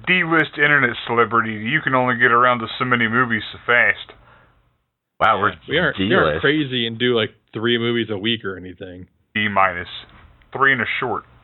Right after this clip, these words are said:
Speaker 3: Yes. But shorts don't count.
Speaker 1: That's what she said.
Speaker 3: Don't want no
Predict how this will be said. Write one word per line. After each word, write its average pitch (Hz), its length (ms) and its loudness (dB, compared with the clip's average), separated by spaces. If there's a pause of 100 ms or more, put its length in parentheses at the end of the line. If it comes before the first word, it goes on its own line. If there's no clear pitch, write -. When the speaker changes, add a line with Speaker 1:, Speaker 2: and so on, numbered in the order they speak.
(1400)
Speaker 3:
Yes. - 160 -10 (2000)
But 120 100 2 (200)
shorts 127 240 2
don't - 240 -4
count. 90 240 -8 (1900)
Speaker 1:
That's 113 200 0
what 117 160 -2
she 185 220 4
said. 127 300 2 (2750)
Speaker 3:
Don't 120 160 2
want 123 180 2
no 120 120 2